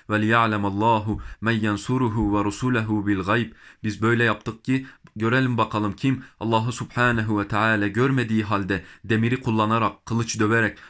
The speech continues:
Allah ve Resulüne yardımda bulunacak, Allah ve Resulü yolunda cihad edecek, savaşacak.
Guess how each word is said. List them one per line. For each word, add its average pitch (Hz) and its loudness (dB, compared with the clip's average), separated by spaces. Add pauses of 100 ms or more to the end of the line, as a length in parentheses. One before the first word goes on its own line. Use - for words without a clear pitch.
Allah 113 0
ve 110 0
Resulüne 110 0
yardımda 104 0
bulunacak, 98 -2
Allah 107 -2
ve 98 -2
Resulü 98 -2
yolunda 104 0 (380)
cihad 107 0
edecek, 101 -2
savaşacak. 98 -2